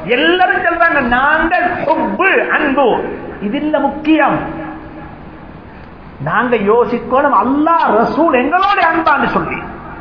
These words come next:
எங்க என்ன எந்த குடும்பத்தை, எந்த தொழிலை, எந்த தனி வாழ்க்கைய, எந்த ரகசியமான வாழ்க்கைய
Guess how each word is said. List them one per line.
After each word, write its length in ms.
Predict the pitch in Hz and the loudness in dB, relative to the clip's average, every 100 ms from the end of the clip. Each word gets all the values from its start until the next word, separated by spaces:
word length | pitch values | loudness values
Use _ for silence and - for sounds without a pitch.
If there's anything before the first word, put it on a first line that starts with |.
| - - - - - - - - - - - - - - - - - - - | -16 -18 -18 -18 -18 -18 -18 -18 -18 -18 -18 -20 -20 -20 -20 -20 -18 -20 -6
எங்க 460 | 202 285 330 330 311 | -2 0 0 2 2
என்ன 560 | 294 320 330 349 370 | 2 2 2 2 2
எந்த 280 | 359 269 285 | 2 0 0
குடும்பத்தை, 880 | 277 247 285 311 311 311 320 330 277 | 0 0 0 0 0 0 0 0 0
எந்த 220 | 285 285 | 0 -2
தொழிலை, 720 | - 247 262 302 302 339 302 | -2 0 2 2 2 2 2
எந்த 220 | 269 285 | 0 2
தனி 320 | 294 - 277 320 | 0 0 0 2
வாழ்க்கைய, 520 | 277 277 - 285 302 339 330 - - | 4 2 0 0 0 0 -2 -6 -4
எந்த 240 | 226 294 254 | -2 0 0
ரகசியமான 760 | 240 294 294 320 311 330 330 | 0 -2 0 2 4 4 4
வாழ்க்கைய 520 | 277 277 269 262 262 | 2 2 0 -2 0